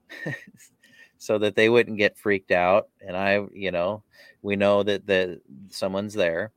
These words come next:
I didn't, I didn't want them getting freaked out if someone in the Walker Ames house and they're like, "Oh, is it a ghost?" You know? <laughs>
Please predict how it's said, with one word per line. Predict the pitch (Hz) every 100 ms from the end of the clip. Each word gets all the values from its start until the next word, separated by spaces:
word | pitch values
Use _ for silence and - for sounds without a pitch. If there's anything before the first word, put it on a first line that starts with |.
| _ _ - - _ _
I | 110
didn't, | 131 113
I | 117
didn't | 120 117
want | 113 113
them | 113
getting | 110 95
freaked | - 104 -
out | 101 98
if | 95 92
someone | - 98 95 92
in | 92
the | 90
Walker | 92 90 95
Ames | 87 87 87
house | 87 85 -
and | 87
they're | 85
like, | -
"Oh, | 131 123
is | 110
it | 104
a | 101
ghost?" | 117 117 - _ _ _
You | 92
know? | 87 101 - -
<laughs> | 175 -